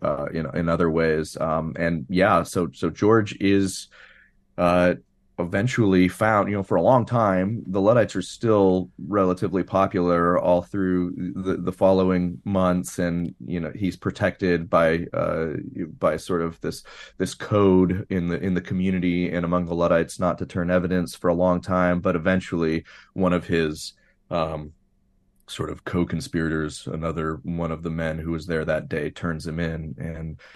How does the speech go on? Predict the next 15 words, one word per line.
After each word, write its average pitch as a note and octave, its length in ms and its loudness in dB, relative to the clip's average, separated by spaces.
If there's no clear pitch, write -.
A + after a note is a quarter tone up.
he E2+ 220 -2
is, D#2+ 320 -6
he F#2 160 0
is D#2 160 -2
tried E2 340 2
and D#2 120 -4
hung. D#2 460 0
Um, D#2+ 360 0
you F#2 140 2
know, D#2+ 220 -2
he B2 640 4
was G#2+ 300 4
actually D#2+ 600 0
guilty D2+ 560 -2
of, E2 400 -4